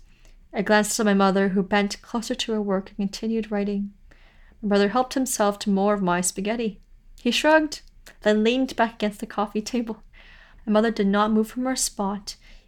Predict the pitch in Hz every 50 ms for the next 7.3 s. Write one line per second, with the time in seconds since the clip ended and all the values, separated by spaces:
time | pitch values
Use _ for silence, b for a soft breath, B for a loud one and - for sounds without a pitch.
0 | b - - 214 220 214 240 254 247 240 240 220 202 202 196 196 196 202 196 196
1 | - - 202 - - 196 196 202 208 208 208 208 - - 190 185 180 185 185 190
2 | 190 - - - - - 214 214 220 208 220 214 214 208 208 208 214 214 - -
3 | b b b b b b b b b b - 220 196 - - 254 254 - - 254
4 | 226 226 226 226 220 220 - 214 208 202 202 202 202 202 202 202 - - - 214
5 | 214 - 233 226 226 - - - - - - 254 262 262 262 - 277 269 - -
6 | 240 226 226 233 220 208 208 196 190 196 190 202 202 202 202 - - - 214 220
7 | 208 208 208 202 - -